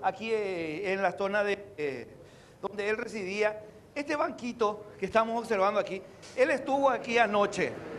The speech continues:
Hasta eso de las diez y media, once más o menos, él estaba aquí, como compartiendo con sus vecinos y justamente don Papi.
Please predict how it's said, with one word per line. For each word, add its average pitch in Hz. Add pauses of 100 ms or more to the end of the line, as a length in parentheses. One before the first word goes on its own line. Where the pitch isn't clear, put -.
(220)
Hasta 247
eso 285
de 285
las 233
diez 269
y 254
media, 247
once 247
más 220
o 233
menos, 214 (300)
él 247
estaba 233
aquí, 156 (440)
como 202 (100)
compartiendo 262
con 240
sus 233
vecinos 233 (340)
y 226
justamente 247
don 247
Papi. 190